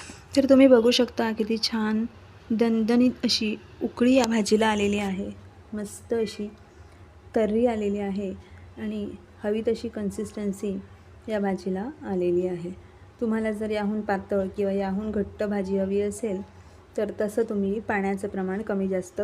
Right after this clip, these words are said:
करू शकता. आता यावर बारीक चिरून घेतलेली कोथिंबीर घालायची. यावेळी मी च-,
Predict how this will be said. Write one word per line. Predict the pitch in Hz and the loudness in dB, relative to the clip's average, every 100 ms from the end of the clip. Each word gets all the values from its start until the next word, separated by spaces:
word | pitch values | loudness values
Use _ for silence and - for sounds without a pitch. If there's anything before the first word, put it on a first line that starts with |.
| 208 | -2
करू | 202 185 | -2 -2
शकता. | 185 175 185 175 - - - - - - - - 240 | -6 -10 -10 -10 -14 -20 -20 -20 -20 -20 -20 -12 -6
आता | 220 247 | -2 -2
यावर | 233 233 240 | -2 -2 -2
बारीक | 220 208 214 - | -2 -4 -8 -4
चिरून | 226 226 220 | -2 -2 -4
घेतलेली | 208 214 226 | -2 -2 -2
कोथिंबीर | 220 208 220 226 233 | -4 -4 -2 -2 0
घालायची. | 208 202 190 190 220 240 | 0 0 0 -2 -6 -6
यावेळी | 202 190 208 | -4 -2 -4
मी | 208 208 | -4 -8
च-, | 208 | -8